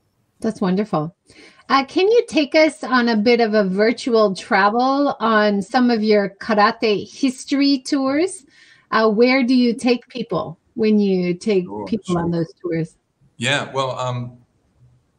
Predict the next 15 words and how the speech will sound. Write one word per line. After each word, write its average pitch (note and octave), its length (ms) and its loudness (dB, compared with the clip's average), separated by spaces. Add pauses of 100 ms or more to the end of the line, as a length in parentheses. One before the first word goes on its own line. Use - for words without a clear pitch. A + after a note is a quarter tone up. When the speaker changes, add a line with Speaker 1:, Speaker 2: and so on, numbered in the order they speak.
(300)
Speaker 2:
there A#2+ 180 -6
are, A2 600 -8
so A2+ 300 -8
one C3 220 -6
of F#3+ 40 -6
the E3+ 100 -8
things C3 200 -6
that, A2+ 200 -12
that A2+ 140 -14
karate A#2 240 -8
people A#2 160 -8
are G2+ 60 -6
very G#2 160 -4
interested G#2+ 480 -8
in G#2 200 -8